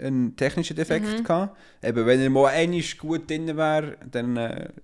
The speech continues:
Speaker 1: ja, sagt das Auto, äh, äh.
Speaker 2: Mhm, das hat ihn auch recht angeschissen.
Speaker 1: Verständlich.
Speaker 2: Ja.
Speaker 1: Ähm, und dann haben wir den Yuki noch gehabt, wo, stimmt, der ist einfach geradeaus. Ah nein, der ist, der ist aus der Box rausgefahren, viel zu schnell und ist nachher dann einfach grad-, geradeaus in die Wand rein.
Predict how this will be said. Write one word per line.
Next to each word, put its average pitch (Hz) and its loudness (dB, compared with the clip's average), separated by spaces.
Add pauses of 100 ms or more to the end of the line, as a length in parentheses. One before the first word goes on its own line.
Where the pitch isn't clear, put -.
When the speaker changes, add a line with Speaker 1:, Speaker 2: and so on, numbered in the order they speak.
(380)
Speaker 1:
ja, 123 -2
sagt 110 -2
das 107 0
Auto, 127 0
äh, 165 -4
äh. - -4
Speaker 2:
Mhm, 208 -14
das 196 -8
hat 196 -8
ihn 185 -8
auch 185 -6
recht 202 -10
angeschissen. - -12 (180)
Speaker 1:
Verständlich. 107 -2 (240)
Speaker 2:
Ja. 233 -16 (640)
Speaker 1:
Ähm, 107 2
und 110 -6
dann 107 0
haben 104 0
wir 95 -2
den 101 -6
Yuki 135 -2
noch 127 0
gehabt, 120 2
wo, 113 0 (280)
stimmt, 110 -2
der - -4
ist 98 -4
einfach - -8
geradeaus. 98 -4 (680)
Ah 135 2
nein, 147 6
der 151 4
ist, - 0
der 143 4
ist 139 -4
aus 113 -10
der 123 -4
Box 139 2
rausgefahren, 139 4
viel 131 4
zu - -6
schnell 123 2
und 123 2
ist 120 -2
nachher 113 -2
dann 107 -4
einfach 110 -8
grad-, 107 -10
geradeaus 98 -6
in - -20
die - -12
Wand 90 -8
rein. 117 -12